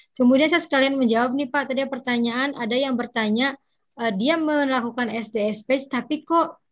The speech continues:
bandnya nggak ada gitu ya. Banyak kemungkinan-kemungkinannya yang tadi ya sebenarnya mungkin belum piawai. Tadi science work itu sekarang tuh udah memanjakan ya, semuanya ada tuh semua.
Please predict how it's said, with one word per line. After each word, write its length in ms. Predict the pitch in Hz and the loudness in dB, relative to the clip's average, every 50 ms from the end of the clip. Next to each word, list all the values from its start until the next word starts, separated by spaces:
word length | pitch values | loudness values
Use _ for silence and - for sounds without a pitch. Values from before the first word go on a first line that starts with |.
| _ - | _ -4
bandnya 460 | - 208 233 226 220 240 285 302 294 262 | 0 2 4 4 4 4 2 2 0 -2
nggak 140 | 226 - 247 269 277 | -2 -2 -2 -2 -2
ada 160 | 240 269 269 247 202 196 | -2 -2 -2 -2 -2 -4
gitu 160 | 190 196 196 | -4 -4 -4
ya. 80 | 196 196 - _ _ _ _ _ - | -4 -4 -8 _ _ _ _ _ -2
Banyak 320 | 196 226 247 269 320 320 | 0 2 2 2 0 -2
kemungkinan-kemungkinannya 1300 | 311 302 277 269 269 254 277 269 269 254 269 240 240 247 233 247 262 254 262 262 269 269 254 247 247 240 | -2 -2 -2 -2 -2 -2 -4 -4 -4 -4 -4 -4 -4 -4 -2 -4 -4 -4 -4 -4 -4 -4 -2 -2 -2 -2
yang 160 | 226 220 220 | -2 -2 -4
tadi 240 | 220 233 233 226 254 | -4 -4 -4 -2 -2
ya 80 | 262 254 | -2 -2
sebenarnya 340 | 254 240 208 196 233 247 247 240 | -4 -6 -6 -4 -4 -2 -4 -4
mungkin 180 | 240 - 262 254 | -4 -4 -2 -2
belum 200 | 220 208 220 214 208 | 0 0 0 -2 -2
piawai. 480 | 214 - 214 202 196 202 214 220 214 208 | -2 -4 -4 -2 -2 -2 -2 -2 -2 -2
Tadi 320 | 208 214 202 247 269 262 _ _ - - _ | -4 -4 -4 -4 -4 -6 _ _ -20 -20 _
science 320 | - - 247 240 240 240 | -12 -4 -2 0 0 2
work 240 | 240 240 240 240 226 233 247 | 2 2 2 0 0 -2 -6
itu 80 | 226 | -6
sekarang 400 | 311 302 - - 277 277 285 277 | -6 -6 -4 -2 -2 -2 0 -2
tuh 80 | 320 262 | 0 0
udah 80 | 277 240 | 2 2
memanjakan 800 | 247 247 233 240 233 220 196 214 208 202 - - 254 262 240 208 | 2 2 2 2 2 2 2 0 0 -2 -4 -6 -6 -4 -4 -6
ya, 80 | 202 | -6
semuanya 560 | 185 - 220 220 226 247 254 262 254 - - | -6 -4 -4 -2 -2 -2 -2 -4 -4 -4 -4
ada 320 | 226 247 247 240 294 285 285 | -4 -4 -2 -2 -2 -2 -2
tuh 160 | - 269 240 | -4 -8 -8
semua. 480 | - 240 226 220 220 208 202 196 185 | -6 -6 -4 -2 -2 -2 -2 -2 -4